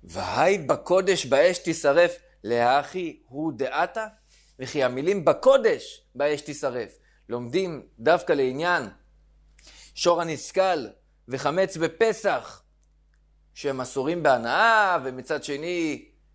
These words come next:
אה, לא צריך לשרוף אותם, כי רק בקודש באש תישרף.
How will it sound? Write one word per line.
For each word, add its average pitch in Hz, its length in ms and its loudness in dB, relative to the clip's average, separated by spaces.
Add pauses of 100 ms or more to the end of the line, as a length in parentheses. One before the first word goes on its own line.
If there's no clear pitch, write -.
(120)
אה, 123 120 0
לא 151 80 4
צריך 139 200 -4
לשרוף 170 380 0
אותם, 190 420 0
כי 135 80 -10
רק 143 160 -4
בקודש 214 420 -2
באש 202 220 2
תישרף. 180 560 0